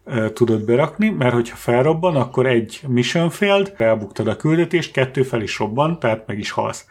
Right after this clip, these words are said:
Úgyhogy ilyen vicces dolgok vannak, és ugye még azt elfelejtettem mondani, a-, amikor téged felvettek, akkor egy milliárd dollárba került a te első napod, tehát hogy oda, oda kerüljél,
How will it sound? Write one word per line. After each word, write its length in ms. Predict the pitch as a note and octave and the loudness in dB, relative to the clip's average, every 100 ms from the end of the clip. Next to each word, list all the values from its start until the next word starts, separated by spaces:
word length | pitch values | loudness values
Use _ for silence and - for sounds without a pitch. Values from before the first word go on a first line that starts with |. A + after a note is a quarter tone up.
| - _ - | -20 _ -6
Úgyhogy 400 | B2 B2+ D3 C#3+ | -6 0 0 0
ilyen 400 | D#3 C3+ B2+ C3 - - | 0 0 0 -4 -12 -14
vicces 400 | - C3 B2+ A#2 | -4 -2 0 -2
dolgok 400 | G#2+ A#2 A2 G#2+ | 2 0 0 -2
vannak, 480 | F#3 G#3 A#3+ B3 - _ _ _ | 0 2 2 0 -8 _ _ _
és 220 | C3+ C3 | -8 -6
ugye 300 | C#3+ C#3+ D3 - | -2 -2 -2 -4
még 180 | - D3 | -4 0
azt 200 | D#3 C#3+ | -2 -2
elfelejtettem 760 | C#3 A#2+ A#2+ A2 G#2+ G2+ - A2 | 0 0 0 -2 -2 -8 -4 -2
mondani, 440 | C3 F3 G3+ G#3 - _ - _ | 0 0 0 0 -2 _ -20 _
a-, 300 | - B2+ C#3 | -2 0 2
amikor 800 | D3+ C#3+ C3 - _ - A#2 A2+ | 2 2 0 -6 _ 0 0 0
téged 460 | - C#3+ C3 A#2+ A2 | 0 2 2 2 0
felvettek, 800 | - A#2+ A#2 C#3 D3+ - G#3+ G#3+ - - - - | -2 0 2 0 -2 -2 -2 -4 -18 -20 -20 -4
akkor 580 | C#3 C3 - B2 A#2+ - | -4 -2 -2 0 0 -4
egy 240 | D#3 C3 | -4 -2
milliárd 600 | A#2 A2+ A2 A2 A2 A2+ - D#3 | 0 0 2 2 0 -2 -12 -6
dollárba 1080 | A#2+ A#2 A2+ A2 A2+ A2+ - _ - A2+ A2+ | 0 2 2 2 0 -2 -8 _ -8 -2 -2
került 520 | - C3 A2+ A2+ A#2+ - _ | 0 2 2 2 0 -6 _
a 160 | - A2+ | -4 -2
te 360 | C3 A#2 G#2 - - _ _ | 2 2 0 -4 -20 _ _
első 460 | - A#2 A#2+ - A#2+ | -2 0 0 2 0
napod, 400 | A2 G#2+ A#2 G2+ | 0 -4 -4 -4
tehát 200 | A#2+ A2 | -4 -2
hogy 160 | C3+ B2 | 0 0
oda, 340 | A2 A2 A#2 | 2 0 0
oda 300 | C#3+ A#2 G#2+ | -2 -2 -2
kerüljél, 680 | - B2+ D3+ G3 G#3 A3+ A3+ | 0 0 2 2 2 0 -2